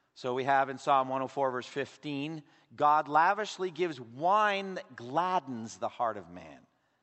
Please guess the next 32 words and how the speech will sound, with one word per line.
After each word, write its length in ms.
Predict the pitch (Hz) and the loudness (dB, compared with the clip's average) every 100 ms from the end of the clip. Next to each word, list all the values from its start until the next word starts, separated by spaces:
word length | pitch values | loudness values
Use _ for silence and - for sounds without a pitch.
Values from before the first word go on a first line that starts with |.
| _ _ _ _ _ _ _ _ _ | _ _ _ _ _ _ _ _ _
oil 240 | 113 123 117 | -6 -4 -4
to 60 | |
make 180 | 117 113 | -6 -8
his 120 | 110 | -12
face 240 | - 120 107 | -10 -8 -8
shine, 460 | - 113 107 104 | -8 -6 -6 -6
and 160 | 98 90 | -10 -10
bread 220 | 98 98 | -10 -10
that 120 | 87 | -12
sustains 500 | - 92 - 90 82 | -18 -18 -18 -18 -18
his 120 | 78 - | -20 -20
heart." 320 | - 85 71 _ _ _ _ _ _ _ - | -16 -16 -18 _ _ _ _ _ _ _ -6
John 180 | 127 | -4
Piper 300 | 113 131 120 | 0 0 -2
says 180 | 110 110 | -10 -8
this, 160 | 123 101 | -8 -4
"Wine 380 | 123 185 233 208 | 0 0 0 -6
corresponds 760 | 160 156 156 - 143 135 139 | -4 -4 -4 -4 -2 -2 -4
to 100 | - | -12
the 100 | 131 | -10
need 320 | 131 120 123 113 | -8 -6 -8 -6
for 240 | 113 104 - - - | -6 -6 -10 -18 -14
exhilaration." 1120 | 107 95 - 156 208 156 117 110 - - 76 - _ _ _ _ _ _ _ _ _ _ _ _ _ _ - _ | -14 -12 -2 0 0 -2 -4 -4 -6 -8 -14 -20 _ _ _ _ _ _ _ _ _ _ _ _ _ _ -20 _
Exhilaration. 1300 | 156 139 123 156 262 294 277 233 247 - - 92 107 - - - | -10 -6 -2 4 6 6 4 2 0 -4 -6 -8 -14 -20 -18 -6
We 100 | 226 | 2
want 240 | 277 294 | 4 6
to 60 | 285 | 4
live 400 | 202 202 240 233 | 4 6 6 2
and 100 | 226 | 2
not 300 | 214 202 160 | 4 2 6
die, 420 | 202 220 170 113 98 | 8 8 6 2 2
yes. 600 | 208 123 - - - | 2 2 -4 -8 -10